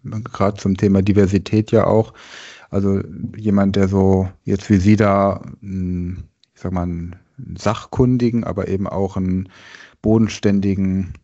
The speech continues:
Ansatz verfolgt und einfach sagt, das, ähm, ist einfach ein Markt da und den können Frauen, Mädchen genauso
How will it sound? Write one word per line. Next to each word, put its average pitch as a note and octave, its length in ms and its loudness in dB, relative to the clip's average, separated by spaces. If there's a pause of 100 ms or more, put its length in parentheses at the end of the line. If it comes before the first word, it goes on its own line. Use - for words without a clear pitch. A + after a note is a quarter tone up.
(120)
Ansatz G2 520 0
verfolgt G2 460 0
und F#2 80 -4
einfach F#2 400 -4
sagt, F#2+ 320 -4
das, - 480 -12 (760)
ähm, F#2 680 -8
ist - 220 -12
einfach G2 640 -4
ein F#2+ 200 0
Markt F#2+ 560 0
da G#2 280 2
und G2 420 -4
den F#2+ 160 -4
können G2 400 -2
Frauen, G2+ 640 0
Mädchen G#2+ 400 0
genauso G#2 720 2